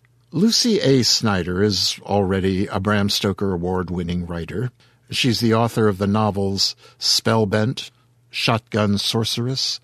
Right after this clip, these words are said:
Switchblade Goddess, and the collections Sparks and Shadows, Chimeric Machines, and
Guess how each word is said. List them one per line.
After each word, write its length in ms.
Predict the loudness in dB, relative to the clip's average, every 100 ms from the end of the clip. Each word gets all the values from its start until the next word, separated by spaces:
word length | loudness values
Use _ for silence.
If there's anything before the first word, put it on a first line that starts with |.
| _ -16
Switchblade 880 | -6 0 0 0 -2 0 2 0 -2
Goddess, 560 | -2 0 0 0 -2 -6 -12 -20 _ _
and 340 | 0 4 4 2
the 60 |
collections 880 | 0 0 0 0 0 2 2 0 -2 -6
Sparks 720 | -4 -2 2 0 0 -2 0 0
and 160 | -2
Shadows, 800 | -2 0 -2 -2 -4 -2 -2 -4 -8 _ -20 -20 -6
Chimeric 640 | 0 2 4 2 0 0
Machines, 800 | -2 0 2 2 2 0 -2 -4 -8 _ _ _
and 400 | 2 2 2 -2